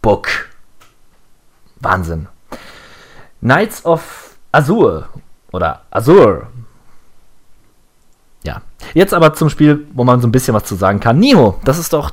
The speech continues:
Dark Souls im, im, im, im feudalen Japan.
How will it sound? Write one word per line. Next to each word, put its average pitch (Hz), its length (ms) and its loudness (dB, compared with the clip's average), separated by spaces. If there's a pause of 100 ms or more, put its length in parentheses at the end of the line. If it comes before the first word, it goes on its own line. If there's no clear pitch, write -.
Dark 165 200 4
Souls - 760 0
im, 160 340 -2 (760)
im, 139 160 -4
im, 131 200 -4
im 120 280 -4
feudalen 135 340 2
Japan. 107 460 0